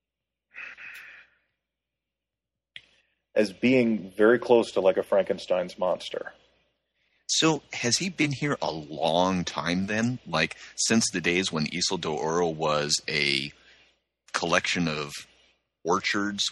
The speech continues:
Speaker 2: with an airfield?
Speaker 1: Was that World War Two?
Speaker 2: That would be pre-World War Two. That'd be, like, you know, like, nineteen oh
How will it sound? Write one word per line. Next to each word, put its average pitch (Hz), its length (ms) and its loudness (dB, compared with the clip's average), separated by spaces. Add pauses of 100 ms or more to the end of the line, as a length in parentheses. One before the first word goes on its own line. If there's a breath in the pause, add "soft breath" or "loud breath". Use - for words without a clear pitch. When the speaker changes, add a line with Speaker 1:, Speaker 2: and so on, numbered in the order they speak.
Speaker 2:
with 78 220 -6
an 71 220 -8
airfield? 110 640 -2 (3500 loud breath)
Speaker 1:
Was 104 160 6
that 101 300 6 (600)
World 104 220 6
War 104 180 6
Two? 135 320 0 (640 soft breath)
Speaker 2:
That 160 160 2
would 160 120 2
be 120 140 0
pre-World 95 640 2
War 78 200 -4
Two. 80 260 -2
That'd 87 200 0
be, 90 100 2
like, 76 480 0
you 78 120 -6
know, 69 140 -2
like, 73 260 -4
nineteen 87 880 2
oh 76 420 -4